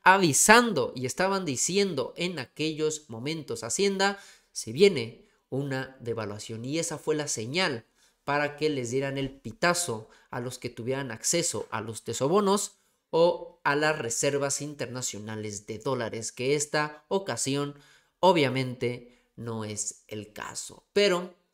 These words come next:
dejen ustedes ahí los comentarios, ¿qué creen? ¿Vamos a vivir una crisis? Porque se avecina una crisis, eso es una realidad. Pero dejen en los comentarios si va a ser igual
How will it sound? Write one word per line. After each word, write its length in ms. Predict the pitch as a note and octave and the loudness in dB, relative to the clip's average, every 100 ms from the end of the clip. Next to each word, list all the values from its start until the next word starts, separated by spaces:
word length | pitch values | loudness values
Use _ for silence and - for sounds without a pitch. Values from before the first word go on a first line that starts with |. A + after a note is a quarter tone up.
| _ _ - | _ _ -2
dejen 380 | E3 F3+ F#3 | 2 2 0
ustedes 400 | E3 - E3 E3+ | -2 -2 0 0
ahí 280 | B2+ D3 D#3+ - | 2 2 0 -2
los 240 | C#3+ - | -4 -4
comentarios, 680 | B2+ A#2+ A#2 F3+ F#3 D3 - | -6 -8 -6 -4 -4 -4 -6
¿qué 180 | E3 | -12
creen? 460 | - F3 A3 D#3 A2+ _ _ _ _ | -4 0 0 -2 -10 _ _ _ _
¿Vamos 580 | B2 E3 F3 E3+ - - | -2 -2 -2 -4 -6 -6
a 100 | B2+ | -6
vivir 460 | B2 B2+ F3+ D#3 - | -4 0 0 0 -4
una 240 | F#3+ F#3 | -4 -4
crisis? 340 | - F3 - C3 | -4 -6 -6 -6
Porque 300 | - A#2 A2+ | -8 -10 -8
se 100 | D#2+ | -6
avecina 560 | G2 A#2 A#3 A3+ G#2+ - _ | -4 0 0 0 -4 -10 _
una 260 | D#3+ F3+ C3 | -6 -6 -6
crisis, 380 | C3+ C#3+ D3 C#3+ | -6 -6 -6 -6
eso 260 | C#3 - | -8 -6
es 160 | C#3 - | -6 -6
una 220 | D#3 D3 | -8 -8
realidad. 640 | C#3 C3 A2+ A2+ D3 C#3+ - _ - - _ | -6 -6 -6 -2 0 -2 -4 _ -20 -20 _
Pero 520 | - G3 F#3 F#3+ F#3 - _ _ - | 4 4 4 0 -6 -16 _ _ 2
dejen 460 | D3+ D#3 D#3+ D#3 - | 4 4 0 -4 -4
en 140 | E3+ | -2
los 140 | D#3+ | -2
comentarios 580 | - E3 C3+ A#2+ B2+ C3 | -4 -6 -4 -4 -4 -4
si 220 | - G#2+ | -4 -4
va 140 | A2+ C#3 | -2 0
a 40 | |
ser 260 | C3 D#3 D3+ | 2 2 2
igual 500 | A2+ C3+ E3+ A2 | 2 4 4 2